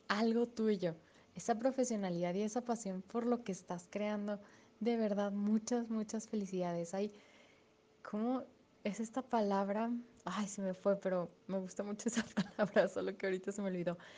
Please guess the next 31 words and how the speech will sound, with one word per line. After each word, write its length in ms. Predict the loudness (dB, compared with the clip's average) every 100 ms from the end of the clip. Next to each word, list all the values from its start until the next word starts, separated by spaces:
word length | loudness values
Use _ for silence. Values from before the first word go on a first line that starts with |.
| -2 2
De 140 | 4
cuando 320 | 6 4 4
va 140 | 4 4
más 280 | 2 2
allá 180 | 2 4
de 60 | 2
las 180 | 0 0
palabras, 500 | 0 0 0 -4 -2
que 120 | 0
no 100 | 0
hay 80 | 2
palabras 580 | 2 4 4 2 -2
para 160 | -4 -6
expresar 540 | -6 -10 -8 -4 -4
todo 320 | 0 0 2 2
esto, 400 | 0 -4 -8 -8 -16 -20 -20 -20 -20 _ -20 -20 _ -8 0
es 340 | 0 0 -10 _ _
así 260 | -2 0 2
tal 220 | 4 2
cual. 200 | -2 -6 -12 _ _ -2
Es, 360 | -2 -4 -14 -20 _ _ -2
está 280 | -2 2 2
en, 160 | 2 4
es 140 | 4
supercalifragilístico 840 | 4 2 4 2 0 0 -2 -2 -2
espialidoso. 580 | 4 4 6 4 2 -6 -18 _ _ -4 2
Ese 240 | 2 2
es 160 | 0 2
mi 140 | 2
<laughs> 0 |
resumen. 760 | 0 0 2 4 4 4 2